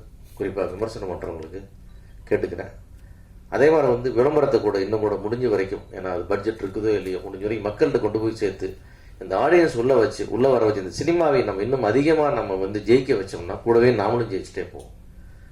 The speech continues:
ஒரு சினிமா ஜெயிச்சா ஒரு ப்ரொடியூசரா ஜெயிக்கிறார். அந்த படத்துல வேலை செஞ்ச அத்தனை ஆர்டிஸ்ட், டெக்னீஷியன், வேலை செஞ்சவங்க எல்லாரும், அதுக்கப்புறம் மீடியா, விளம்பரம், எல்லாருமே எல்லா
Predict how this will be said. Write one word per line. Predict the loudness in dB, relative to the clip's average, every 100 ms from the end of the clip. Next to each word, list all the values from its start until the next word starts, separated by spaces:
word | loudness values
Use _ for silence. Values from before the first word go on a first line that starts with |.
| -12
ஒரு | -8 -2
சினிமா | 2 4 4
ஜெயிச்சா | 4 4 6
ஒரு | 6
ப்ரொடியூசரா | 6 2 2 0
ஜெயிக்கிறார். | -2 -6 -8 -12 -14 -20 -20 -20 -20 -20 -20 -20 -20 -14
அந்த | -10
படத்துல | -4 0 4
வேலை | 4 2
செஞ்ச | 0
அத்தனை | 0 0 0
ஆர்டிஸ்ட், | 0 -2 -6 -4
டெக்னீஷியன், | -2 0 -2 -2
வேலை | -2 0 0
செஞ்சவங்க | -2 -4 -2 -2
எல்லாரும், | 2 2 2
அதுக்கப்புறம் | 0 0 -2 -2
மீடியா, | -2 2 2 0 -8 -18 -20 -6
விளம்பரம், | 0 2 2 0
எல்லாருமே | 0 2 4 4 6 6
எல்லா | 6 4